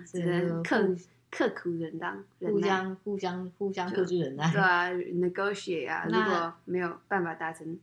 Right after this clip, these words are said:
Speaker 2: 一样意见的话。
Speaker 1: 那里面都没有冷气嘛，对不对？
Speaker 2: 是完全零冷气，
Speaker 1: 睡觉的地方。所以你们
Speaker 2: 零冷气。
Speaker 1: 你们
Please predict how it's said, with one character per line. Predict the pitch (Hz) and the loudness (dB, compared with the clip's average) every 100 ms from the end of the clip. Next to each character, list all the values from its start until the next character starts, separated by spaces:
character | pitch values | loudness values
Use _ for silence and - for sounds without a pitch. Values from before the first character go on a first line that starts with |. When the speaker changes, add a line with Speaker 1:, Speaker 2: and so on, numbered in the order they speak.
| _ | _
Speaker 2:
一 | 175 | -4
样 | 180 175 | -2 -2
意 | 170 | -6
见 | 175 - | -14 -18
的 | - | -18
话。 | - | -8
Speaker 1:
那 | 202 | -4
里 | 180 | -2
面 | 190 180 | -2 -2
都 | |
没 | 180 156 | -2 -2
有 | 143 | -4
冷 | 123 | -6
气 | - - 139 | -8 -8 -8
嘛， | 120 - - | -8 -12 -10
对 | 147 | -8
不 | |
对？ | 139 131 127 | -6 -8 -8
Speaker 2:
是 | 160 | -6
完 | 185 175 196 | -2 0 -2
全 | 214 175 175 | -2 -2 2
零 | 175 180 185 | 4 4 2
冷 | 160 - | -2 -10
气， | - 175 | -10 -4
Speaker 1:
睡 | 170 | -2
觉 | 185 160 | 0 4
的 | |
地 | |
方。 | |
所 | 185 | 4
以 | |
你 | 185 | 4
们 | - | 0
Speaker 2:
零 | 190 185 | -4 -2
冷 | 170 170 | -2 -6
气。 | - 165 | -6 -4
Speaker 1:
你 | 160 | -2
们 | 160 | -4